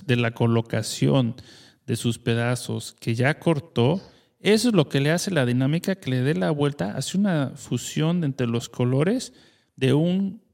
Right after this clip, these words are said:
tono claro a un oscuro, que son los valores de los colores, de que cuando ves cinco verdes, pues bueno, son los cinco verdes, pero ¿cuál es el valor de cada verde? Donde te dice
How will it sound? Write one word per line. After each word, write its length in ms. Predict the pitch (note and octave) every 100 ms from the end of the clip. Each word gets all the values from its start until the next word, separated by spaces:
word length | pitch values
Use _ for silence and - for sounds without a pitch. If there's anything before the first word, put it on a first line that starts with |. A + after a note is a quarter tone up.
| _
tono 460 | - D#3+ E3 D#3 D#3
claro 580 | D#3 E3+ G3+ C#4 C4+ _ -
a 140 | B2
un 240 | B2+ C3+
oscuro, 520 | B2+ - - A2 A2 A2+
que 120 | C3
son 240 | C#3 D#3+
los 140 | E3 D#3
valores 400 | D3+ D3+ D#3 D#3
de 80 |
los 180 | D#3 D3+
colores, 480 | - D#3+ D#3 D#3+ - - - _
de 140 | - C3+
que 120 | C#3+
cuando 300 | D3+ D3 D#3
ves 180 | E3+ E3
cinco 440 | - E3+ F3 F#3+
verdes, 380 | F#3 F3 F3 A3
pues 180 | - E3
bueno, 220 | B3 E3
son 220 | - D#3+
los 140 | E3
cinco 300 | - E3 F3
verdes, 260 | F3+ G#3+ C#3
pero 280 | - C3 B2+
¿cuál 240 | - F#3
es 120 | G3+
el 120 | D3+ B2
valor 440 | B2 B2+ E3+ G#3
de 120 | D#3
cada 320 | - C3 B2
verde? 360 | B2 C#3+ G3+ G#3+ - - - -
Donde 240 | A#2+ B2
te 260 | A#2+ A#2+ A#2+
dice 640 | B2+ F3+ - C3+ D#3+ -